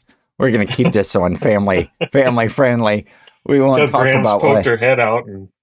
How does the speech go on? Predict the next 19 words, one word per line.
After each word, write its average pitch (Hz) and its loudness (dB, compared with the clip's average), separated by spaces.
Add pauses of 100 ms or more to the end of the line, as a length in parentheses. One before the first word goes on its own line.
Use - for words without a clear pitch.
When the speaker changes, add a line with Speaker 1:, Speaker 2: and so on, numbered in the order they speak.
Speaker 2:
told 135 0
me 127 -4
to 110 -6
get 123 -4
off 120 -2
the 104 -6
gate. 110 -8 (1700)
Speaker 1:
Get, 139 -2 (680)
why 135 0
were 165 -2
you 165 0
hanging 151 0
on 135 0
the 113 0
gate? 131 -2 (720)
Speaker 2:
Oh, 170 2
I 147 4
was 143 -2
just 135 -8